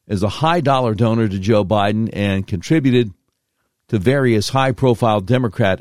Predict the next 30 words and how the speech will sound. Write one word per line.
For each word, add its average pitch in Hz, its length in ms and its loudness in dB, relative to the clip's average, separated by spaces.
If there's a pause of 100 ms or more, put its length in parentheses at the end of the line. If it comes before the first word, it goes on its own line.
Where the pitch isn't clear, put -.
efforts. 120 640 -6 (800)
On 110 180 -2
Twitter, 143 480 0 (1120)
Henry 156 320 0
Rogers 131 540 2
tweeted 143 380 0
a 110 80 0
screen 180 420 -2
grab 120 340 2
showing 147 360 0
that 113 160 -2 (480)
Katie 156 380 0
Chevigny, 127 720 -2 (1800)
through 147 240 2
her 131 200 2
production 131 480 -2
company, 117 360 0
Big 147 340 -2
Mouth 123 340 -2
Productions, 107 540 -2
gave 107 380 -2
two 139 160 -6
thousand 110 400 -2
dollars 107 340 0
to - 140 -8
the 95 100 -4
Biden 107 340 0
for 87 80 -10
President 95 440 0
campaign 95 640 -2